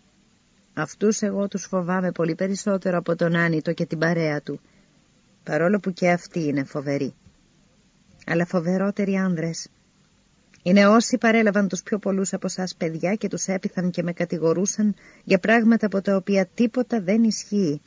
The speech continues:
πως δήθεν υπάρχει κάποιος Σωκράτης, σοφός άνδρας, που ασχολείται με τα ουράνια φαινόμενα και έχει ερευνήσει όλα όσα βρίσκονται κάτω από τη γη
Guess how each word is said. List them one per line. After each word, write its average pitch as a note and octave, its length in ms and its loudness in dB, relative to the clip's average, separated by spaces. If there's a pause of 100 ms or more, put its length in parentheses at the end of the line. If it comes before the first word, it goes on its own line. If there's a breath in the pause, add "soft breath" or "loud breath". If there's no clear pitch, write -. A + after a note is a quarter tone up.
(640 soft breath)
πως F#3+ 200 4
δήθεν A#3 560 2 (180)
υπάρχει G3 500 2
κάποιος G3+ 400 -2
Σωκράτης, D#3+ 580 -6
σοφός - 480 -4
άνδρας, G3 520 -2 (500 soft breath)
που G3+ 80 0
ασχολείται G#3 480 2
με A#3+ 100 4
τα G3+ 120 0
ουράνια A#3 520 2
φαινόμενα G#3+ 520 2
και F#3+ 140 -4
έχει F#3 220 -2
ερευνήσει F#3+ 640 -2 (640 soft breath)
όλα A#3 340 4
όσα A#3 220 0
βρίσκονται F#3+ 460 0
κάτω F3+ 280 -2
από E3 140 -6
τη E3+ 120 -10
γη D#3 300 -6